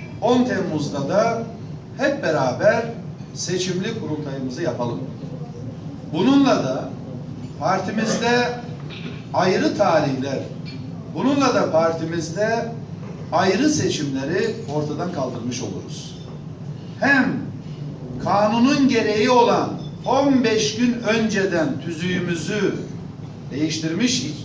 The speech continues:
oluruz. Bunun için de mahkemenin yetkilendirdiği, çağrı heyetinin belirlediği tarih olan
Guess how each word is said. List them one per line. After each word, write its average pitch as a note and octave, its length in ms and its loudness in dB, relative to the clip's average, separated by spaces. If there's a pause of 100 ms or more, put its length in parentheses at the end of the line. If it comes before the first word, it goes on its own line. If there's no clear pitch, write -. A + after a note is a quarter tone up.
(120)
oluruz. A3+ 640 2 (520)
Bunun C#4+ 240 4
için A#3 240 0
de F#3+ 300 0
mahkemenin G#3 760 2
yetkilendirdiği, G#3 1300 2 (600)
çağrı F3+ 420 2
heyetinin A3 720 2
belirlediği G3+ 680 0
tarih G3+ 380 2
olan G#3 500 2